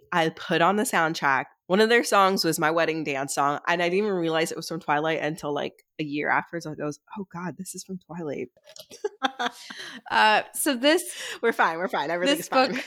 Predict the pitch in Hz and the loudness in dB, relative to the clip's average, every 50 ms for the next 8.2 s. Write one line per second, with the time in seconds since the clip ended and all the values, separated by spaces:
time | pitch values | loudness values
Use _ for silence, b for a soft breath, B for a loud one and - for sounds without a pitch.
0 | - - 226 208 208 208 202 - - 208 202 196 - - 202 175 185 - - - | -4 -2 -2 0 0 -2 -4 -4 -4 -4 -4 -4 -6 -6 -2 -2 -2 -2 -2 -6
1 | - - 208 208 208 220 208 202 202 196 196 196 202 208 196 - - 190 175 170 | -6 -4 -4 -4 -2 -4 0 2 4 4 2 2 -2 -8 -12 -6 -6 -6 -4 -2
2 | 175 180 175 170 170 165 170 170 - 208 208 208 202 - - - 214 196 190 - | -4 -4 -4 -2 -2 -4 -4 -4 -6 -6 -4 -6 -6 -8 -8 -6 -6 -6 -6 -8
3 | - - - - 226 196 180 - - - - - 202 196 170 - 196 185 156 - | -10 -10 -10 -10 -12 -12 -12 -14 -14 -16 -12 -12 -12 -10 -8 -6 -8 -6 -6 -8
4 | 175 175 - - 214 208 185 202 196 196 - 190 202 220 233 240 240 262 247 233 | -10 -10 -8 -6 -6 -4 -2 -4 -6 -2 0 0 0 2 2 0 0 0 -2 -2
5 | 214 214 214 196 233 - - 190 190 180 202 196 196 196 202 208 208 202 190 185 | -2 -2 -2 -6 -8 -6 -4 -4 -2 -2 -2 -4 -4 -4 -6 -6 -4 -4 -2 -2
6 | 180 180 175 - 214 254 320 330 339 349 320 320 311 311 294 294 277 254 320 285 | -2 -2 -4 -2 0 0 0 0 0 -2 -2 0 -2 -2 -2 -2 0 2 4 4
7 | 233 214 - 202 196 190 185 - - 170 170 175 185 214 247 277 285 285 - 294 | 4 2 0 -4 -6 -6 -6 -8 -10 -8 -6 -6 -4 -6 -6 -8 -10 -12 -16 -18
8 | 277 285 294 285 | -12 -10 -12 -12